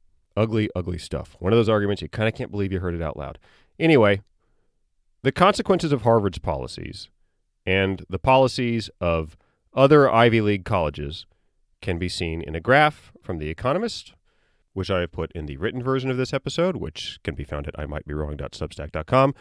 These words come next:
The graph looks like this. It shows the Asian American college-age population between nineteen ninety and twenty thirteen, and of course it's going up, up, up. It's about double in twenty thirteen, more than double in twenty thirteen what it was in nineteen ninety.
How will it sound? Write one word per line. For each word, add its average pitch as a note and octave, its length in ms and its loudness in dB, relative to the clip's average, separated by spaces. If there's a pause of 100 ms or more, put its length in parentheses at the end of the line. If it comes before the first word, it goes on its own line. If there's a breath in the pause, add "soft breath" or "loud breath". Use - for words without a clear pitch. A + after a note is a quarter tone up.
(380 soft breath)
The F#3 80 -6
graph B3 200 2
looks G#3+ 160 2
like D3+ 140 4
this. F#2+ 380 0
It A#2 140 -2
shows A2+ 360 4
the F#2+ 420 0
Asian D3 300 4
American A2+ 580 2
college-age G2 800 -2
population D3 760 -2 (460)
between G2 360 0
nineteen F#2+ 340 -4
ninety G2+ 400 -2
and D#2 180 -6
twenty D2 220 -8
thirteen, E3+ 440 -4
and C#3+ 100 -4
of C3+ 80 -4
course G#2+ 240 -4
it's F#2 100 -10
going D2 320 -8
up, - 200 -8
up, - 200 -10
up. G3 200 0
It's - 160 -10
about D2+ 260 -8 (160)
double F#2 400 0 (240)
in F2+ 140 -6
twenty E2+ 180 -6
thirteen, F2 560 -6 (100)
more B3+ 200 2
than B2 100 4
double D#2+ 260 -2
in D2 80 -8
twenty D#2+ 200 -8
thirteen D2+ 360 -8
what D2+ 100 -8
it - 40 -10
was E2+ 160 -4
in E2 80 -6
nineteen F2 260 -4
ninety. B2 320 0